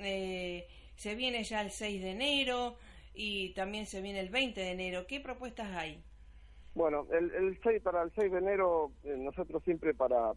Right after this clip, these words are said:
Speaker 2: para, mm, este, el día anterior a Navidad hacemos alguna sorpresa para los chicos. Este año,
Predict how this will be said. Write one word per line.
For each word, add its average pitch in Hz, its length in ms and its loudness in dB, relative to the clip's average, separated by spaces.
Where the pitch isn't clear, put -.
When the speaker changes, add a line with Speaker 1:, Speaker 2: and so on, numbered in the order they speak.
Speaker 2:
para, 110 400 4
mm, 98 540 -4
este, 107 800 2
el 113 120 0
día 151 140 2
anterior 139 360 -2
a 135 60 2
Navidad 131 320 6
hacemos 127 440 2
alguna 120 260 0
sorpresa 113 400 -2
para 104 200 2
los 98 140 0
chicos. 107 320 -4
Este 135 160 0
año, 135 320 0